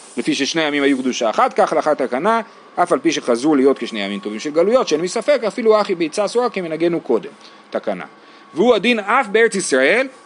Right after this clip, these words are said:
בכל מקום, חוץ ממקום הוועד. הכל הוא כמנהג בני בבל, כל מקום שהוא לא ירושלים, זה מקום הוועד, זה, הם עושים שתי ימים מספק, כי ראש השנה העדים לא מספ-, השליחים לא מספיקים להגיע.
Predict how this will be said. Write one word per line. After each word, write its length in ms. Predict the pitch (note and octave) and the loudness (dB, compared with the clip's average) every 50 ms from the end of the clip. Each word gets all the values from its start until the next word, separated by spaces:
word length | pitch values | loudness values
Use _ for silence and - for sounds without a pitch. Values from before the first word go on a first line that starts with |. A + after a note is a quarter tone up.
| - | -4
בכל 320 | C3+ C#3+ C#3+ - A#3+ B3+ A#3+ | -4 -2 2 4 2 2 4
מקום, 440 | G#3 E3+ - - E3 F#3 A3 A#3 G#3+ - - - - | 0 -2 2 4 4 4 4 2 -2 -10 -16 -20 -16
חוץ 340 | - - - A#3 D4 C4+ - | -10 -2 2 2 2 2 2
ממקום 420 | A3 G3+ F#3 E3+ - - A3 G#3 | -2 0 0 0 2 2 2 4
הוועד. 440 | G3+ F#3 D3 D#3 D3 B2+ G#2+ F#2 F2 D#2+ - - - - - - - - - - | 4 0 2 2 0 2 0 -2 -4 -6 -10 -20 -20 -20 -20 -20 -20 -20 -18 -12
הכל 320 | - G#2+ - - A#3+ C#4+ D4 | -12 -8 0 2 2 4 4
הוא 100 | B3+ G#3 | 2 2
כמנהג 360 | - G3+ A3 A#3+ C4+ C4 G#3+ | 2 2 2 4 2 2 2
בני 120 | G#3+ A3+ | 2 2
בבל, 300 | A3 A3+ G#3+ F#3 G3+ F#3 | 2 2 4 4 2 2
כל 160 | F3+ - B3+ C4+ | 4 2 2 2
מקום 260 | C4+ G#3 A#3+ A#3+ A3 | 2 2 2 0 0
שהוא 200 | - A3 G3+ G3+ | 0 0 2 4
לא 100 | A3+ A3 | 6 6
ירושלים, 760 | G#3+ G3+ G3 F3+ - F#3 D#3+ D3 C3+ A#2+ A#2 A#2+ C#3 E3+ E3+ - - - - - | 6 4 4 2 2 2 2 2 4 2 2 2 0 -2 -4 -12 -18 -20 -10 -6
זה 80 | C3 | -4
מקום 280 | D3+ D#3+ D3+ G3 G#3 G#3+ | -4 -2 0 0 2 2
הוועד, 320 | A3+ G3+ A3 C#4 A3+ F3+ | 2 4 4 2 2 2
זה, 220 | D3 B2+ E3+ E3+ E3 E3+ E3+ F3+ | 0 -2 -2 -4 -4 -8 -10 -6
הם 160 | F3 D#3+ D#3 D#3+ | -6 -4 -2 -2
עושים 240 | D3+ - F3+ F3+ | -4 -4 -4 -4
שתי 120 | E3+ - G3+ | 0 2 2
ימים 240 | G3 G3 G3 G3+ G#3 | 2 4 2 2 2
מספק, 440 | G3+ - A3+ G#3+ - C#4+ A3+ D#3 - - - - | 2 0 0 2 2 2 2 2 -2 -6 -16 -8
כי 120 | - B2 | -6 -4
ראש 160 | C3 D3 C#3+ | -4 -2 -4
השנה 320 | D3+ D3 E3+ E3+ E3+ E3+ E3+ | -4 -6 -4 0 0 2 2
העדים 280 | F3 E3+ D#3+ F3+ F#3 | 2 0 0 0 0
לא 60 | F3+ | 0
מספ-, 280 | F3 E3+ - - G3 F3 | -2 -4 -4 -4 -4 -2
השליחים 380 | D#3+ D3 - - E3 - F3+ F#3 | -2 -2 -2 -4 -6 -6 -4 -4
לא 60 | F3+ | -4
מספיקים 360 | F3+ - - F3+ - F#3+ G3 | -6 -6 -8 -8 -6 -4 -2
להגיע. 340 | F#3+ F#3+ G3 C4 B3 E3 | -2 0 0 2 2 2